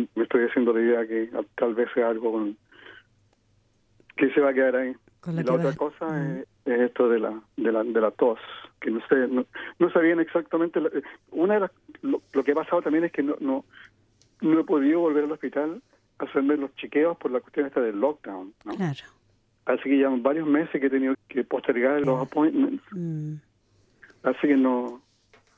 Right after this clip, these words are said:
Speaker 1: que no, no, no, no, no tengo muy claro qué es lo que, qué es lo que pasa exactamente
Speaker 2: Mm.
Speaker 1: y cuáles son las posibilidades, ¿no? Si esto tiene alguna posibilidad de que se vaya a mejorar o,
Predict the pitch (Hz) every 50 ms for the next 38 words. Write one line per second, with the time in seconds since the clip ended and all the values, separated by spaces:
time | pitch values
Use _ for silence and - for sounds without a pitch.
0 | _ - 139 131 123 131 143 143 156 127 127 127 120 123 - 127 123 123 120 117
1 | 104 131 123 135 131 131 139 143 139 147 151 151 139 139 135 - - 147 147 151
2 | 156 156 160 160 _ _ _ _ _ _ _ _ _ _ _ _ - 139 139 127
3 | 127 131 127 135 131 127 123 120 113 - 143 127 127 123 123 131 139 135 - -
4 | 147 135 - - 139 131 - - 135 143 143 139 - - 139 139 147 - _ -
5 | 208 196 190 185 180 175 170 170 170 170 117 113 110 - - - 104 104 104 104
6 | 104 101 101 107 - _ _ _ _ _ _ _ - 143 131 127 127 - 147 123
7 | 123 - - 127 117 - 135 113 110 117 135 139 131 120 117 113 117 123 120 -
8 | 131 117 110 110 - 139 - - 131 117 - 123 113 117 117 117 - - - -
9 | - _ - 113 117 123 120 113 123 110 - 135 120 113 123 120 120 123 123 117
10 | - - - 127 117 117 117 113 - - 117 117 120 120 120 120 110 107 113